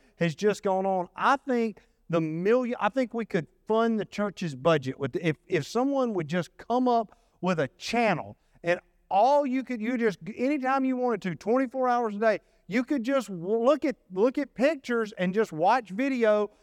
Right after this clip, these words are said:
and all it would be was still shots of fender benders on the side of the road. And that way everybody could just watch that over and over and over again. I, I don't know what people's fascination is, but, but I, I guess last night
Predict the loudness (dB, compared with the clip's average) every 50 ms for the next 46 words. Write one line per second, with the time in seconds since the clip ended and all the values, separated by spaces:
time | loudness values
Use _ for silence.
0 | _ _ -2 0 0 0 0 2 4 4 4 4 2 0 -2 -2 -2 -2 -2 -2
1 | -4 -6 -8 -8 -2 0 2 2 2 2 0 -2 0 0 2 2 0 0 -2 -8
2 | -16 _ 2 2 2 2 2 _ _ 0 2 2 2 2 0 -2 0 0 0 0
3 | 0 -2 -2 -4 -4 -6 -6 -4 -2 -2 -2 0 0 0 2 2 2 2 0 -2
4 | 0 0 2 2 2 0 -2 _ -14 -10 -6 0 2 2 2 2 0 -2 -2 0
5 | 0 0 0 0 0 0 2 2 2 2 0 -2 -4 -4 -4 -4 -6 -6 -8 -6
6 | 0 2 4 4 4 2 0 -4 -8 -4 0 2 2 2 2 0 0 0 2 2
7 | 2 0 0 0 2 0 0 0 -2 -4 -4 -2 0 0 0 0 -2 -4 -4 -2
8 | 0 0 0 -2 -2 -6 -14 _ _ _ _ 0 2 2 2 2 2 2 2 0
9 | 0 -2 -6 -6 -4 -6 -6 -8 -4 -2 0 2 2 2 0 0 0 0 0 0
10 | -2 -2 -2 -2 0 2 2 0 0 -2 -8 -12 -2 0 0 2 2 2 0 0
11 | 0 -2 -2 0 0 0 0 0 -2 0 0 0 -2 -4 -4 -2 0 2 2 2
12 | 0